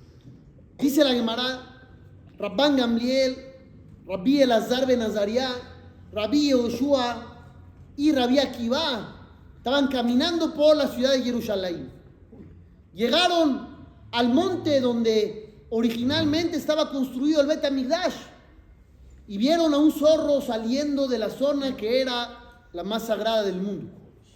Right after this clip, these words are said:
Empezaron ellos a llorar y Rabbi Akiva a reír. Le preguntaron, "¿Por qué te estás riendo?". Dijo él, "¿Por qué ustedes lloran?". "¿Cómo por qué lloramos?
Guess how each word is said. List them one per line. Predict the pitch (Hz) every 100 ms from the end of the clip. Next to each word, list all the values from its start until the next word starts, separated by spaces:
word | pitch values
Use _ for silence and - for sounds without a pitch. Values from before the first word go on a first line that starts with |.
| _ - - - - - -
Empezaron | 247 240 254 220 320 359 359 311
ellos | 349 339 285
a |
llorar | 285 269 262 311 294 - - - - - - - - - -
y | 240
Rabbi | 233 247
Akiva | 277 - 240 262 -
a | 208
reír. | 196 196 185 151 - - - - - - - - - -
Le | 208
preguntaron, | 254 262 262 370 359 302 202 - - - - - - - -
"¿Por | 214 220
qué | 349
te | 311
estás | 320 330
riendo?". | 320 311 381 359 226 156 - - - - _ _ _ _ _ _ _
Dijo | 151 196 240
él, | 320 -
"¿Por | 214
qué | 202
ustedes | 254 240 277 262
lloran?". | 196 277 320 233 220 - - - _ _ _ _ - -
"¿Cómo | 330 403
por | 403 320
qué | 359
lloramos? | 320 302 269 226 175